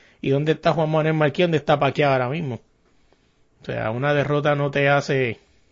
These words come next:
no te hace, este, ¿cómo se dice? No te hace malo. Inclusive puedes aprender de ella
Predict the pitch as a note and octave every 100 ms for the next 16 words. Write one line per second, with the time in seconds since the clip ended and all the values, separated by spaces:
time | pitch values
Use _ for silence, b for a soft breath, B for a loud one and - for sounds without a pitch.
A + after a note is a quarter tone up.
0 | _ _ B2+ B2 C#3 C3+ D3 C3 - A#2
1 | A2+ - _ _ _ _ _ _ _ _
2 | B2 C3+ D3+ D#3 D3 C3 C3+ D3 D#3 C3+
3 | C#3 F3+ C#3 _ _ _ _ _ C#3+ A#2+
4 | C3 D3 C3 C3 B2+ C3+ D#3 D#3+ D#3+ E3
5 | D3 D#3+ F3 E3+ D#3